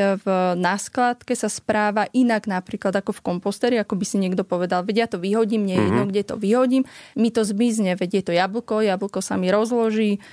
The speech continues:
Speaker 1: či to mám v komposteri, alebo to vyhodím pod strom." Nie, nespráva sa to rovnako, lebo tá skládka je to vyslovene prevádzka, ktorá je nejakým spôsobom prevádzkovaná. Ty si tam bol, takže vieš, o čom hovoríme.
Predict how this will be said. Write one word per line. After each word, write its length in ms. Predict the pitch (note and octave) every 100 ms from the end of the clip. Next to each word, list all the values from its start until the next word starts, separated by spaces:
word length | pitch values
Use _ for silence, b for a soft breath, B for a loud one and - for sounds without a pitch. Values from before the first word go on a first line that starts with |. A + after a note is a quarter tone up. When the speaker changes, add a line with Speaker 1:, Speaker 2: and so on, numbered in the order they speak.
| B
Speaker 1:
či 160 | - G3+
to 80 | G3+
mám 160 | F3+
v 60 | -
komposteri, 400 | A3 G#3 G#3+ G3+
alebo 240 | F3+ F3+
to 80 | F#3
vyhodím 400 | F3+ F#3+ F3 F3+
pod 160 | E3+ F3
strom." 320 | - - F#3+ -
Nie, 400 | A3 G3+ G3+ G3
nespráva 560 | F#3+ - - F3+ F3+
sa 80 | -
to 160 | F#3+ G#3+
rovnako, 560 | A3 A#3+ A#3+ C#4+ C4+
lebo 80 | G#3+
tá 160 | G#3 G#3
skládka 640 | - - A3+ A3+ A3+ A#3
je 160 | G#3+ G3+
to 80 | G3+
vyslovene 560 | G#3+ - A3 G3+ G3+
prevádzka, 960 | F#3+ G#3+ A3+ G#3+ G3+ F#3+ - - A3+ D#4+
ktorá 320 | - G#3 G#3
je 80 | G#3
nejakým 320 | A3 A3+ B3
spôsobom 400 | A3 G#3+ A3+ G#3
prevádzkovaná. 800 | G3+ F#3 E3+ - - G3 - - B B B B B _
Ty 120 | - A3+
si 200 | A#3+ A3
tam 160 | F3+
bol, 240 | F#3 A#3+ C4
takže 400 | - G#3 G3+ G#3
vieš, 360 | G3 G#3 G3+
o 40 | F#3+
čom 240 | - G3+
hovoríme. 480 | A#3 A#3 A3+ A3